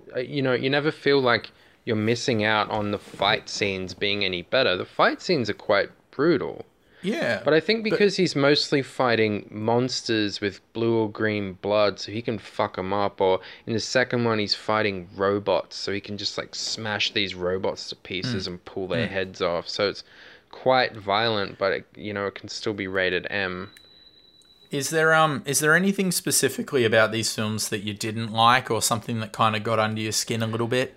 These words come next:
Speaker 1: Uh, the only thing that I, that did stand out to me is there's a, a great moment in the second one where he's fighting that big monster in the,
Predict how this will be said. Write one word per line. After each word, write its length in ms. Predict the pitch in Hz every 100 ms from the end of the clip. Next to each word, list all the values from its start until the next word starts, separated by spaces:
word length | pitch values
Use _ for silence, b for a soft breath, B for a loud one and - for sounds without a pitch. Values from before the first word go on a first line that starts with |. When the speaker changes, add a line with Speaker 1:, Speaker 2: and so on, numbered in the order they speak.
| _
Speaker 1:
Uh, 260 | - 123 127
the 240 | 139 147 -
only 540 | 143 156 170 180 175 165
thing 880 | - - - - 117 110 104 95 98 - _ _
that 320 | 101 92 95 - _ _ _ _ - -
I, 380 | 95 107 107 101 -
that 260 | 104 98 -
did 180 | 104 98
stand 400 | - 104 92 92
out 200 | 90 90
to 100 | -
me 220 | 95 90 - - -
is 300 | 110 110 -
there's 460 | - 113 110 - - -
a, 160 | 123 117 - _
a 120 | 117 113
great 380 | - 131 165
moment 460 | 135 117 117 117 110
in 160 | 104 98
the 60 |
second 500 | - - 120 - 104
one 360 | 90 87 80 90 B B B B B B
where 340 | 113 113 104 98
he's 220 | 117 113
fighting 480 | - 123 120 123 117
that 260 | 104 101
big 200 | 113 104 101
monster 600 | 95 98 - - 95 92
in 180 | 90
the, 420 | 90 90 87 -